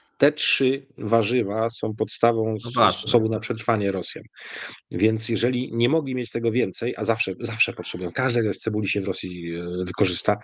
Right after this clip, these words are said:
Speaker 1: no to jest problem. Ale naprawdę mnie zastanawia to, dlaczego, e, te kwoty eksportu z, em, Indii do Rosji,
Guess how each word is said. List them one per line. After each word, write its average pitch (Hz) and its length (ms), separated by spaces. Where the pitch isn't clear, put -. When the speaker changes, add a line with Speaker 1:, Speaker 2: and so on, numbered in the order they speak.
Speaker 1:
no 110 600
to 113 200
jest 104 340
problem. 87 360
Ale 101 200
naprawdę 123 380
mnie 123 100
zastanawia 113 480
to, 104 200
dlaczego, 101 760
e, 101 340
te 117 140
kwoty 117 680
eksportu 120 680
z, - 260
em, 101 400
Indii 110 360
do 104 300
Rosji, 131 440